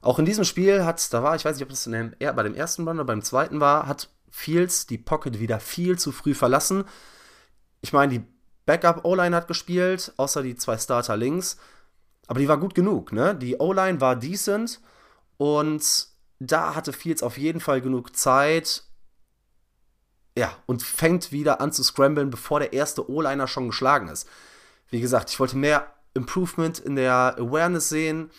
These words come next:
Wie kann er in der Pocket bleiben? Wann kann er in der Pocket bleiben? Und vor allem, wie lange kann er in der Pocket bleiben?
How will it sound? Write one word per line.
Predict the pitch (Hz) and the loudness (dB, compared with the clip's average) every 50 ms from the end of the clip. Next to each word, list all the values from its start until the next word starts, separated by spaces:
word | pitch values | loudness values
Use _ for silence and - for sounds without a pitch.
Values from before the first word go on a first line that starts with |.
| - - - - - - _ _ _ _ _ _ _ _ _ _ _ | -20 -20 -20 -20 -20 -20 _ _ _ _ _ _ _ _ _ _ _
Wie | - 120 117 160 185 175 | -10 -6 -4 -4 -4 -4
kann | - - 160 160 | -2 -2 0 2
er | 156 147 | 2 2
in | 131 | 2
der | 147 139 | 2 0
Pocket | 139 - 143 - 143 | 2 0 -2 -2 0
bleiben? | 120 131 127 127 131 117 | 2 2 2 4 4 4
Wann | 131 139 165 | 4 2 2
kann | 165 - 151 147 | 0 -4 -4 -2
er | 147 | -2
in | 131 | -2
der | 135 131 | -2 -2
Pocket | 127 - 127 - 135 123 | -2 -4 -6 -8 -6 -2
bleiben? | 127 120 120 117 | -2 -2 -2 -2
Und | 113 110 | -4 -6
vor | - - 107 | -4 -4 -4
allem, | 107 101 95 | -4 -4 -4
wie | 98 98 | -4 -2
lange | 107 127 156 139 | 0 0 0 0
kann | 104 - 107 98 | -2 -2 -4 -6
er | 90 | -4
in | 90 | -4
der | 98 90 | -6 -4
Pocket | - 107 98 - 92 | -4 -4 -6 -4 -4
bleiben? | 90 92 92 95 107 123 135 | -2 0 0 0 0 -2 -6